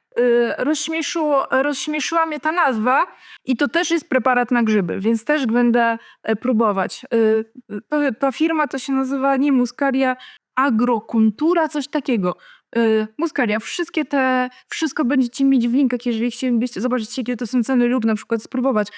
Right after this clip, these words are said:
tej biotrichodermy, e, albo, e, albo tego dwupaku z Advanced Nutrients. Zobaczymy, jak mi się będzie sprawdzać, pewnie dobrze. Bardziej mnie interesują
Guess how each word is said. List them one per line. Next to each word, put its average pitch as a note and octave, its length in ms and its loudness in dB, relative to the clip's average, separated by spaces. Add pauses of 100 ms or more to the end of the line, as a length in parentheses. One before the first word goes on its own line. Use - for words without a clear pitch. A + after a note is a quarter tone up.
(180)
tej A#3+ 160 2
biotrichodermy, A#3 960 2 (480)
e, G#3+ 360 2 (100)
albo, A3+ 720 0
e, A3+ 340 2 (420)
albo A3+ 300 0
tego A3 540 -2 (140)
dwupaku A3 600 -2
z G#3+ 80 -6
Advanced A3 360 -2
Nutrients. B3 460 -2 (240)
Zobaczymy, C4 720 -2 (100)
jak A3+ 140 -2
mi A#3+ 100 2
się B3 100 0
będzie A3 240 0
sprawdzać, A3+ 560 -4 (220)
pewnie A3 280 2
dobrze. F3 320 -2 (1080)
Bardziej D4 460 2
mnie D4+ 140 4
interesują C#4 880 0